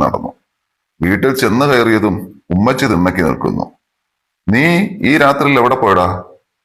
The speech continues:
ഉമ്മച്ചി ചോദിച്ചു. പെട്ടെന്ന് ഞാൻ കയ്യിലിരുന്ന സാധനം ഉമ്മച്ചി കാണാതെ നാഭിയിൽ ഒളിപ്പിച്ചു. ഞാൻ, ഞാൻ, ഞാനൊന്ന് പതറി. പെട്ടെന്ന് പറഞ്ഞു,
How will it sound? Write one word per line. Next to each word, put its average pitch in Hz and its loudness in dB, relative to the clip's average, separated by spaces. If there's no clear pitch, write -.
ഉമ്മച്ചി 110 0
ചോദിച്ചു. 76 -2
പെട്ടെന്ന് 135 0
ഞാൻ 131 2
കയ്യിലിരുന്ന 120 2
സാധനം 107 2
ഉമ്മച്ചി 107 0
കാണാതെ 104 4
നാഭിയിൽ 98 2
ഒളിപ്പിച്ചു. 76 -2
ഞാൻ, 95 2
ഞാൻ, 104 4
ഞാനൊന്ന് 127 2
പതറി. - 0
പെട്ടെന്ന് 139 0
പറഞ്ഞു, 101 0